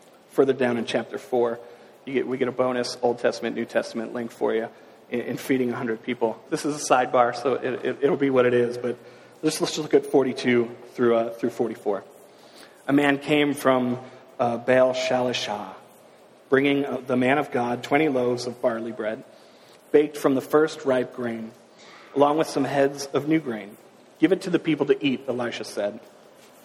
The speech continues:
"How can I set this before a hundred men?" his servant asked. But Elisha answered, "Give it to the people to eat, for this is what the Lord says. They will eat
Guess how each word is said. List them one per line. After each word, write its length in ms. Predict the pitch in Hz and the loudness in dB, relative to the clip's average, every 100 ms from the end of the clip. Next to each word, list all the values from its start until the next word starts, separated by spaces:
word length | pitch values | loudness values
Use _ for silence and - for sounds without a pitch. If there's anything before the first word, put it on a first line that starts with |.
| - - - - - - - - - - | -20 -20 -20 -20 -20 -20 -20 -20 -20 0
"How 140 | 160 | 2
can 160 | 165 202 | 2 2
I 80 | 214 | 0
set 340 | - 185 - | 2 2 4
this 200 | 139 135 | 2 2
before 340 | - 139 143 131 | -2 0 2 2
a 80 | |
hundred 320 | - 135 135 135 | 0 0 0 2
men?" 320 | 160 120 110 - | 0 0 -6 -8
his 100 | 117 | -6
servant 340 | 127 117 123 | -4 -4 -4
asked. 300 | 117 113 - - - - - - - - - - - | -6 -6 -10 -20 -20 -20 -20 -20 -20 -20 -20 -20 0
But 120 | 143 | 4
Elisha 420 | 139 147 - 151 | 4 4 0 -2
answered, 480 | 135 123 - 113 123 - - - | -2 -2 -4 -8 -10 -18 -20 -2
"Give 140 | 127 156 | 0 0
it 80 | - | 0
to 80 | |
the 100 | 190 | 0
people 300 | 175 127 127 | 2 0 0
to 160 | 127 - | -2 0
eat, 200 | 151 131 | -2 -2
for 220 | - 139 | -4 -2
this 260 | 135 151 - | 2 2 2
is 180 | 160 147 | -4 2
what 180 | 143 | 2
the 60 | 139 | 2
Lord 440 | 131 127 123 117 | 0 2 2 -2
says. 460 | - 135 107 104 - - - - - - - | -6 -6 -6 -10 -18 -20 -20 -20 -20 -8 0
They 80 | |
will 180 | 127 127 151 | 2 2 0
eat 200 | 185 | -2